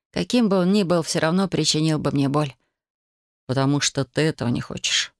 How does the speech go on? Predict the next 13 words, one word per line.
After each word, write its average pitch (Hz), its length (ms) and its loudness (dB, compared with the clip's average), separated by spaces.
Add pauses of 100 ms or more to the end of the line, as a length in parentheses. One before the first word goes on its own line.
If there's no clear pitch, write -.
(120)
пожал 196 320 0
плечами 160 500 0
Гейл, 147 420 0
убирая 151 360 0
руки 151 240 -2
в - 80 -10
карманы 156 380 0
брюк. - 340 -6 (540)
Я 160 100 -2
медленно 175 400 2
покачала 151 520 -2
головой. 143 500 -2 (460)
"Неправда. 160 560 -2